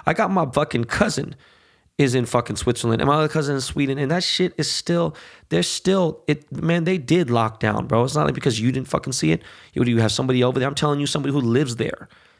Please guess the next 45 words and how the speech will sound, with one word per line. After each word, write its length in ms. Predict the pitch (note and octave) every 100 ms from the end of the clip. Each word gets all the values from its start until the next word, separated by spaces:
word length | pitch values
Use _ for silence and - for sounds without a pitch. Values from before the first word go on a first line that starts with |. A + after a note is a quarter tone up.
| _
you 100 | A2+
know? 280 | A2 B2 D#3 _ - _ _ -
It's 100 | G#2+
just 240 | C#3 -
different, 460 | D3 D#3 A2 A2 -
way 220 | A2+ A#2+
smaller, 520 | B2 - B2+ B2+ B2+
different. 480 | B2 B2 A#2+ C3 B2+ - - -
But 140 | G2+
all 160 | - C3+
I'm 100 | C3+
saying 380 | - C3+ B2+ A2+
is, 220 | A2 G#2+ - - _ _
you 100 | -
see 320 | G#2 - C#3 C3+
where 160 | A#2+
it 140 | A#2 A#2
was 120 | -
fucking 320 | - A2 D3+
ground 340 | G2+ A2 C#3
zero, 420 | A#2+ B2 A#2 A#2+ A#2+ -
motherfuckers 680 | - G#2+ G2+ - A2 A2 -
were 240 | C3 D3 D3 _ -
locked 380 | G#2 G#2 G#2 - -
down, 380 | - G2 G#2 - - _ _
okay? 300 | - G#2 G2+ G#2+ -
And 140 | A2+
people 220 | G2 A#2 A#2
didn't 140 | A2
wanna 180 | A#2 G#2+
get 160 | -
locked 240 | A2 G#2 -
down. 140 | A#2
They're 120 | A2+
like, 160 | C3+ C3
"Oh, 120 | A2+
this 240 | - A#2 B2+
and 100 | A2+
this." 160 | G#2 - - -
And 100 | -
you 60 | C3
know 120 | C3
what? 220 | C3+ C#3+ - _
They 120 | A2+
should've. 440 | A#2 - D#3+ -